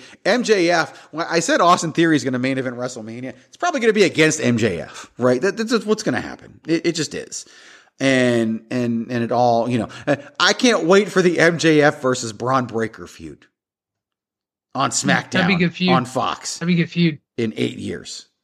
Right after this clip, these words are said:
Speaker 1: And both guys will only be, like, thirty-two years old, and it'll be highly entertaining, and we'll all love it. And A E W will probably be streaming on Peacock at that point. Like, it just is the way it is. And, and, and hopefully C M Punk will be nowhere near any of it.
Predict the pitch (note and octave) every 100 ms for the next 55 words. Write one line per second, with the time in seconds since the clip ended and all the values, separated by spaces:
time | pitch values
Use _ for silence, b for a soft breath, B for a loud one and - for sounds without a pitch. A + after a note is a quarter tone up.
0 | _ _ _ _ A#2+ A#2 G#2+ B2 A#2 A#2
1 | A2+ A2 G#2+ A2 A2 G#2 G2+ A#2+ A2 G#2+
2 | A2 G2+ F#2+ G2+ E2+ E2+ F#2 F2+ F2+ G#2
3 | G2 F#2+ F#2+ F#2+ F2 F2 F#2 G2 A2+ G#2+
4 | G2 F#2+ F#2+ F2+ B B B B C#3 C#3
5 | D#3 D3+ C3+ C#3 C3 B2+ A#2+ C#3+ - D#3+
6 | E3 E3 E3 D#3 D3 - C#3+ A#2+ A2+ G#2+
7 | - G2+ F#2+ D2 D#2+ D#2 - E2+ - A#2+
8 | B2 B2+ B B B E3 D#3+ F3+ F#3 -
9 | F#3+ A3 D#3 D3+ D3+ C#3+ A2 F#2+ E2+ -
10 | - - b b b b C#3+ C#3 C3+ C3
11 | B2 A#2 A2+ - A#2+ A#2 A2 A2 C3 B2+
12 | B2 F3+ G3+ - F3 E3 - D#3+ C#3 -
13 | C#3 C3+ A#2 A#2+ A#2+ A#2+ C#3+ B2+ A#2+ A2
14 | G#2+ G#2 F2+ E2+ D2+ B1+ G1+ -